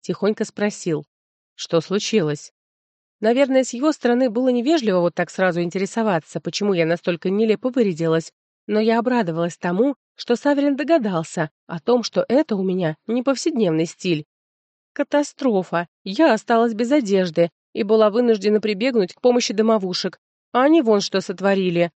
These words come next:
С облегчением созналась я. "Ясно. Сейчас всё решим", кивнул Саверин и, повернувшись к торговым павильонам, опять натянул на лицо выражение героя-соблазнителя всех на свете женщин.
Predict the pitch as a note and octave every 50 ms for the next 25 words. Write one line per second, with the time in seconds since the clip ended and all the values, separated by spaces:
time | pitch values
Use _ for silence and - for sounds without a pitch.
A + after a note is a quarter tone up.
0 | _ _ _ _ _ _ _ _ - - E3+ D#3+ F3 F3 F3 - - - F#3 E3+
1 | E3+ D#3+ E3+ - - F3 E3 E3 F#3 E3 D#3+ D#3+ E3+ - - - E3+ E3 D#3+ E3
2 | - _ _ _ _ _ _ _ _ _ _ _ _ - F3 F3 F3+ E3+ D#3+ D#3
3 | - - D#3 D#3 D#3 D#3 - _ _ - G#3+ G#3 - G#3+ G3+ C4 - - A3+ G#3
4 | G3+ G#3+ - - - F#3 E3 E3 D#3 _ _ _ _ _ _ _ - - F3+ D#3+
5 | E3 D#3 D#3+ E3+ - - G#3 G#3 F#3+ F#3 E3+ E3+ F3 D#3 - F3 E3+ F#3 F3+ G3
6 | A#3 A3 - G#3 F3 - - - G3+ G3+ F#3 F#3 E3+ D#3 D#3+ D#3 - E3+ G3 G3+
7 | A3 B3 D4 D4 C#4+ C4+ - - _ _ _ - D#4 C#4+ - C#4+ C#4+ - A3+ F#3+
8 | - - F#3 F#3 F#3 F#3 F#3 F#3 F#3 F3+ - G#3+ G3 F3+ F#3 F3+ F#3 F3 F3+ F3+
9 | F#3 F3+ F3 E3 E3+ F3+ F3+ F3+ F3+ E3+ - F#3 F3 G3+ A3+ A#3 G#3 G#3 F3 D#3
10 | - E3+ D#3 D#3+ - - - - A#3+ C#4 - _ D3+ D3 C#3+ - D#3+ D#3+ D#3+ -
11 | D#3+ D3 D3 D#3+ D3+ D#3 D#3 - - D3+ D3